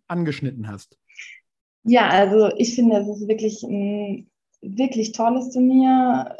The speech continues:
Speaker 2: Es ist, ähm, eben mit internationaler Besetzung. Es ist im Rahmen von einer großen Pferdemesse.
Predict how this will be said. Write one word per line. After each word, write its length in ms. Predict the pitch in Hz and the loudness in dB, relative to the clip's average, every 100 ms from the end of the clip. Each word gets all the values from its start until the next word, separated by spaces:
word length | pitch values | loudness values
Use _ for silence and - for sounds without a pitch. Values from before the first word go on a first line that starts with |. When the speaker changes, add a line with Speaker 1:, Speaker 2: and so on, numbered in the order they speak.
| - | -14
Speaker 2:
Es 140 | 190 | -14
ist, 400 | 202 196 _ _ - | -16 -20 _ _ -6
ähm, 340 | 190 190 190 | -2 0 0
eben 200 | 196 185 | 0 0
mit 120 | 190 | -2
internationaler 840 | 214 208 208 190 190 185 175 180 175 | -4 -2 0 0 0 -2 0 0 0
Besetzung. 840 | 175 185 254 247 - 240 226 220 | -2 -2 -2 -2 -8 -4 -4 -4
Es 220 | - 180 | -6 -8
ist 400 | 185 180 _ _ - | -16 -20 _ _ -6
im 180 | 196 | -4
Rahmen 440 | 175 175 175 190 190 | -2 -2 -2 -4 -4
von 120 | 190 | -6
einer 160 | 175 175 | -6 -8
großen 300 | 170 - - | -14 -16 -6
Pferdemesse. 1040 | 208 233 262 262 262 254 254 254 262 | 0 4 4 6 4 0 -2 0 0